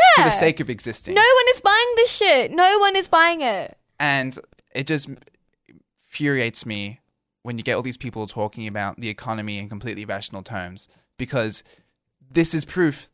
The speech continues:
Speaker 2: that the economy is completely irrational. Like, people just buy things for the sake of buying things. It's a symbolic gesture. And if you need any proof that capitalism is a failure, it's that Bath and Body Works bin.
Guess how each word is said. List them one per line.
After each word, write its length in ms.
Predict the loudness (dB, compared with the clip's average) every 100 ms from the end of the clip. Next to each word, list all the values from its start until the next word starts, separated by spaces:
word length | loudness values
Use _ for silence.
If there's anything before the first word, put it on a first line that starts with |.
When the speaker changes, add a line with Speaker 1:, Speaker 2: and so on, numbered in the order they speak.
| -10
Speaker 2:
that 120 | -6
the 100 | -4
economy 360 | -4 -6 -6
is 80 | -8
completely 380 | -8 -8 -8 -6
irrational. 540 | -6 -6 -8 -12 -14 -10
Like, 160 | -8
people 220 | -8 -6
just 180 | -6 -4
buy 200 | 2 2
things 340 | 2 -6 -8 -10
for 80 |
the 60 | -6
sake 240 | -4 -4 -6
of 100 | -8
buying 240 | -8 -10
things. 380 | -14 -20 -18 -12
It's 180 | -10 -8
a 60 | -6
symbolic 480 | -6 -2 0 0
gesture. 500 | -4 -8 -6 -6 -8 -8 _ _ -8
And 120 | -6
if 80 | -4
you 100 | -4
need 240 | -2 -4 -4
any 160 | -8
proof 460 | -8 -10 -10 -10 -16 -12
that 80 |
capitalism 560 | -8 -8 -8 -10 -10 -8
is 100 | -10
a 60 | -8
failure, 480 | -6 -6 -6 -8 -10 _ _
it's 160 | -10 -4
that 220 | -4 0
Bath 260 | 0 0
and 80 | -6
Body 220 | -8 -8
Works 260 | -8 -8 -8
bin. 300 | -12 -18 -20